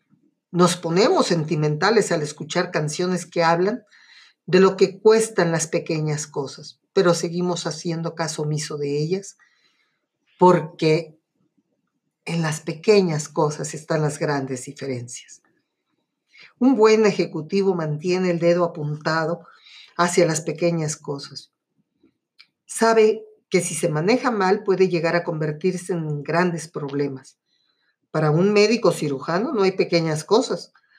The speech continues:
Hasta el menor detalle es cuestión de vida y muerte. Para un abogado, una vaga o mínima confusión puede costarle al cliente la libertad e incluso la vida.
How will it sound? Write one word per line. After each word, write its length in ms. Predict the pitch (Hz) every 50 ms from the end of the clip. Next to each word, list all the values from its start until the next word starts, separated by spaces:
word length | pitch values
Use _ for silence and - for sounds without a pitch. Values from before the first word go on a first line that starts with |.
| _ _ _
Hasta 260 | - 190 190 - -
el 80 | 196 180
menor 380 | 180 180 170 185 208 233 262 254
detalle 520 | 233 208 220 - 196 196 220 226 233 233
es 100 | 226 226
cuestión 420 | - 190 170 - - 185 185 190
de 60 | 185 180
vida 180 | 180 175 175
y 80 | 170 156
muerte. 540 | 156 156 160 175 196 190 - - 151 - _ _ _ _ _ _ _ _ _ _ _ _ _ _ _ _ _
Para 200 | _ 170 170 175
un 220 | 175 190 214 226 233
abogado, 680 | 220 196 190 170 160 180 180 190 208 254 330 - - _ _ _ _
una 280 | 196 185 190 190 185
vaga 500 | 175 185 185 190 202 220 214 220 214 202
o 140 | 190 175 170
mínima 480 | 175 180 208 247 269 277 285 277 247 220
confusión 720 | - 202 196 180 - - 180 - - 220 240 302 339 - - _ _ _ - - - _ _ _
puede 280 | _ 196 208 202 208 202
costarle 680 | 202 185 170 - - - 190 190 190 208 220 202 196 185
al 200 | 175 170 - -
cliente 460 | - 185 185 185 190 196 196 247 233
la 100 | 226 208
libertad 640 | 190 175 160 156 151 156 151 - 180 190 226 - -
e 40 |
incluso 460 | 190 170 160 - 180 185 185 - - 170
la 140 | 156 147
vida. 320 | 147 160 190 214 233 -